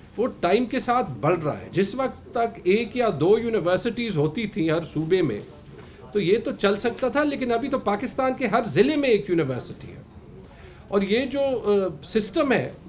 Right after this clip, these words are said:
हमारी फ़ीस का, ये अगर हम ऐसे ही रखें तो हमारी quality of higher education सफ़र करती जाएगी और गरीब से गरीब आदमी का इस तक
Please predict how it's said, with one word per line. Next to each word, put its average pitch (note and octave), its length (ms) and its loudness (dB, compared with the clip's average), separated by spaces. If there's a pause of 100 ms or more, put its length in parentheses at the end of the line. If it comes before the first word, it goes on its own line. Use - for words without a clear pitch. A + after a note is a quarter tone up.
(120)
हमारी E3+ 400 0
फ़ीस F#3+ 420 -4
का, - 340 -10 (1120)
ये A3+ 400 0 (260)
अगर G#3 240 0
हम G#3 200 -2
ऐसे G3 240 0
ही C#4+ 140 -2
रखें D#3+ 440 -2 (640)
तो G#3 60 2
हमारी F#3 500 0 (200)
quality D4+ 480 4
of C4+ 100 6
higher G#3+ 340 2 (100)
education F3 600 0 (580)
सफ़र A#3+ 360 2
करती B3 360 -2
जाएगी A#3 420 0
और A#3+ 200 2
गरीब A3 480 0
से B3 240 -2
गरीब G#3 420 0
आदमी F#3 360 -2
का G3 380 -2
इस F#3+ 300 -2
तक A3 200 -2